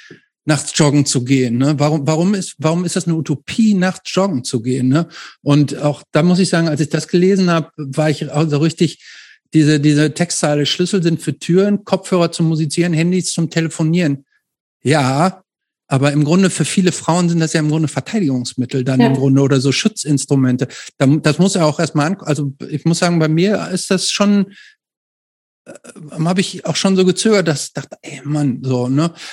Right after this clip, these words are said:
Speaker 2: Mhm.
Speaker 1: Ähm, also das fand ich, äh, ähm, ich muss sagen, also mich, bei mir hat das schon auch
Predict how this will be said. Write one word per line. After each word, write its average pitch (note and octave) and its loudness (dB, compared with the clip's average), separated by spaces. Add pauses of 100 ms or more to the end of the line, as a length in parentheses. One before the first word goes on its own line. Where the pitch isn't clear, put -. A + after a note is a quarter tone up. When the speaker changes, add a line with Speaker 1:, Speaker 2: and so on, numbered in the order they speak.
(140)
Speaker 2:
Mhm. A#3 4
Speaker 1:
Ähm, C#3 4 (920)
also C#3 2
das C#3+ 2
fand E3 2
ich, - -4
äh, D#3 -2
ähm, C#3+ -2 (800)
ich C#3+ -4
muss F#3+ 0
sagen, F#3 0
also E3 -2
mich, E3 -4
bei E3 2
mir F3+ 2
hat A3 -2
das G3 -2
schon G#3 -2
auch F#3+ -4